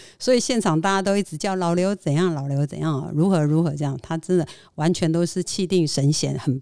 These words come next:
棒这样子啊。那我们今天非常开心啊，因为这个老刘在百忙之中哈，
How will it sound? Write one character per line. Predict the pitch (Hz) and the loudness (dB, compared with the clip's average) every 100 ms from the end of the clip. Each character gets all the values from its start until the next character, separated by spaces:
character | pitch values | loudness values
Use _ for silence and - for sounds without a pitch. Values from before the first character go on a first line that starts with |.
| - | -4
棒 | 165 131 | -6 -6
这 | 143 | -10
样 | 143 123 | -12 -12
子 | - | -16
啊。 | - - - - - | -18 -20 -20 -20 -12
那 | 220 240 | -6 0
我 | 175 | 0
们 | 151 | 0
今 | 180 190 | 2 2
天 | 185 | 2
非 | 180 | 0
常 | 175 143 | 0 -2
开 | - 156 | 0 0
心 | - 156 | 2 2
啊， | 151 139 | 2 2
因 | 160 | 0
为 | 147 | 0
这 | 160 | -2
个 | 151 143 147 | -2 -2 0
老 | 139 | 2
刘 | 139 147 | 4 4
在 | 156 170 | 2 0
百 | 151 147 139 | 0 0 0
忙 | 135 151 | 2 0
之 | 170 214 | 0 -2
中 | 202 202 208 | 0 2 2
哈， | 151 135 | 0 -2